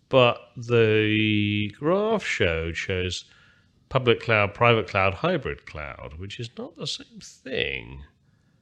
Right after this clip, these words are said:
Um, unless they're saying that private cloud is, no, 'cause they, they definitely talk about above on-prem, private, and public.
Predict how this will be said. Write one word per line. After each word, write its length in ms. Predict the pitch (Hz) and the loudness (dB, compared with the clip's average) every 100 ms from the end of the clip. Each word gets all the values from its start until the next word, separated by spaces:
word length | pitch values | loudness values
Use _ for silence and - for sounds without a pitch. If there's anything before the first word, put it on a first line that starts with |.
| _ _ _ _ _ _ - 113 | _ _ _ _ _ _ -16 -10
Um, 720 | 107 104 107 104 104 107 104 _ _ | -6 -4 -2 -4 -4 -8 -10 _ _
unless 380 | 117 113 117 - | -2 2 2 2
they're 160 | 120 107 | 2 2
saying 420 | - 110 101 98 | 2 2 2 0
that 160 | 98 - | -4 -4
private 320 | 101 98 92 | -2 -2 -4
cloud 340 | 98 92 - | -4 -4 -4
is, 680 | 101 95 90 87 - - - - | -2 0 0 -4 -8 -12 -14 -6
no, 200 | 165 165 | -2 -2
'cause 180 | - 123 | -4 -2
they, 160 | 139 127 | 0 0
they 300 | - 127 123 - | 0 -2 -4 -10
definitely 400 | 143 - - 131 | -10 -10 -10 -12
talk 300 | - 123 110 | -6 -6 -4
about 220 | 113 104 | -6 -4
above 260 | 101 101 90 | -4 -4 -6
on-prem, 500 | - 101 95 95 92 | -6 -6 -4 -8 -8
private, 380 | 87 101 92 92 | -8 -8 -8 -8
and 120 | 95 | -12
public. 420 | - 98 82 78 | -14 -14 -14 -18